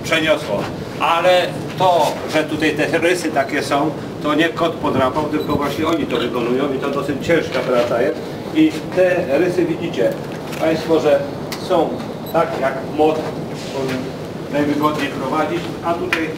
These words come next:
na wysokości, powiedzmy, tułowia w bok są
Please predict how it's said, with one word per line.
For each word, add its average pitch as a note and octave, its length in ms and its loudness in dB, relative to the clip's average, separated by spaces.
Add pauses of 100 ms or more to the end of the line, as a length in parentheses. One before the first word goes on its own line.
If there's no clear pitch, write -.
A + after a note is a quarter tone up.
(140)
na D3 160 0
wysokości, D3 680 -4
powiedzmy, B2 400 -4 (320)
tułowia C#3 540 2 (580)
w - 40 -8
bok C#4+ 200 4 (120)
są B2 120 -2